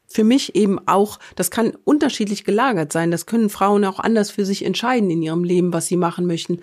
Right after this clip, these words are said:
Und Männer können für sich entscheiden, was sie machen möchten. Aber dass die Entscheidungsfreiheit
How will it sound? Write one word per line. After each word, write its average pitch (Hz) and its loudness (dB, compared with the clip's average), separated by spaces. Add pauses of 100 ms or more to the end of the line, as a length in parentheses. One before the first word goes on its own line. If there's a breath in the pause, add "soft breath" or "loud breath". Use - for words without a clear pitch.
(260 loud breath)
Und 185 2
Männer 214 4
können 208 4
für 202 0
sich 202 -4
entscheiden, 170 0
was 156 -4
sie 160 -2
machen 156 0
möchten. 156 -4 (240 loud breath)
Aber 190 2
dass 196 0
die - -2
Entscheidungsfreiheit 202 0